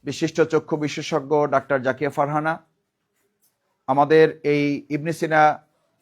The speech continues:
মেডিকেল হেলথ কেয়ার সেন্টারে যিনি নিয়মিত আপনাদের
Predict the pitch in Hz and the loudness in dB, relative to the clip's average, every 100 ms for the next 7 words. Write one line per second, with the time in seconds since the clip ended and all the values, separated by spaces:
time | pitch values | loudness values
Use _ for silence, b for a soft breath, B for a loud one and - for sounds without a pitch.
0 | _ _ - 143 156 175 175 156 151 151 | _ _ -6 -4 -2 0 2 2 2 0
1 | 151 139 - 135 127 151 147 123 135 131 | -4 -4 -6 -6 -2 0 0 -2 -4 -4
2 | 135 160 175 175 160 131 139 135 | -4 -4 -4 0 0 2 0 0